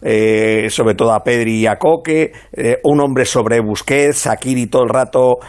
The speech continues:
eh, sa-, tapándole continuamente. Es decir, que, que, bueno, que, que da-, es muy difícil. O sea, que Suiza es un equipo difícil de ganar. Entonces, bueno, pues España ha sufrido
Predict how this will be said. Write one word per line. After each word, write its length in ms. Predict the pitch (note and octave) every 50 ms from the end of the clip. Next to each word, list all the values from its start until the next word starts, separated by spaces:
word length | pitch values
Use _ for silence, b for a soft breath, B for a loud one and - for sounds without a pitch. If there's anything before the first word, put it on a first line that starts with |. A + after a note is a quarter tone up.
| B B B
eh, 260 | - A#2+ A#2 A#2 A2
sa-, 240 | - - C#3 C#3 B2+
tapándole 580 | - B2 A#2 A2+ C3 C3 C3+ B2+ C3 B2 B2+ A#2+
continuamente. 960 | B2+ B2 A#2+ G#2 B2+ B2 A#2 A#2 B2 C#3 D3+ D3+ C#3 - D3 D3 D3 D3 - B B B B B
Es 140 | - - A2+
decir, 280 | A#2 A2 G#2 B2+ C#3 -
que, 240 | - A2+ G#2+ G2+
que, 120 | F#2 G2 G2
bueno, 240 | F#2+ G2+ G#2+ B2+ D3 F#3
que, 260 | - - - G2 F#2
que 160 | - G2+ G2+
da-, 140 | G2 A2 B2
es 160 | B2+ A2 A2+
muy 160 | B2 D3 E3
difícil. 340 | D#3 C3 - B2 D#3+ - F3
O 20 | A#2+
sea, 160 | C3 C#3 C3
que 120 | - E3+
Suiza 380 | - - C#3 D3 D#3+ - F#3 F#3
es 80 | C#3
un 100 | F3 E3
equipo 280 | D#3 C3+ C#3 D3+ - F#3+
difícil 400 | F3 D#3 - - C#3+ C#3 F3+ E3+
de 100 | D#3+ C#3
ganar. 300 | A#2 G2+ A2 D3+ E3 - B B B B B B B B
Entonces, 480 | - G2+ G#2 - - G#2+ G2+ - B2 B2+ A#2+
bueno, 200 | A2+ A#2 C#3 D#3 -
pues 140 | G2 F2+
España 440 | A2+ A#2 A#2+ - - A2+ G#2+ A2 A#2+
ha 20 | A2+
sufrido 460 | G#2+ A#2 G#2+ G#2+ D3 E3 E3 E3+ F3